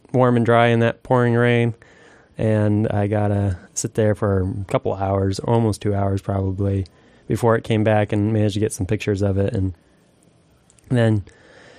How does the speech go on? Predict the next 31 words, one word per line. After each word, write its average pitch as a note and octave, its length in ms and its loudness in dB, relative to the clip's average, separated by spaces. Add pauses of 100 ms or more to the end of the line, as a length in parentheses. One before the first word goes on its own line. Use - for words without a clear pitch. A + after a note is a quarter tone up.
(460)
after B2+ 300 2
I A#2 80 2
got A#2+ 180 0
the - 60 -20
pictures C3 340 0
of B2 140 2
it, B2 80 4
I A#2+ 80 4
went B2 160 2
home B2 340 4
and A#2+ 100 4
I A#2 200 2 (100)
looked C#3 220 0
in C3+ 80 4
the B2 60 4
bird C3 220 2
book B2 220 2
more, B2 540 4
and G#2+ 540 2
then A2 300 0
I G#2+ 160 0
also, A2 580 0
um, G2+ 500 -2
checked A#2 260 -2
the G#2 300 0
eBird A#2 320 2
records G#2+ 420 0
for - 160 -2
Alaska, G2+ 560 -2
'cause G2+ 300 -4
oftentimes, G#2+ 1000 -2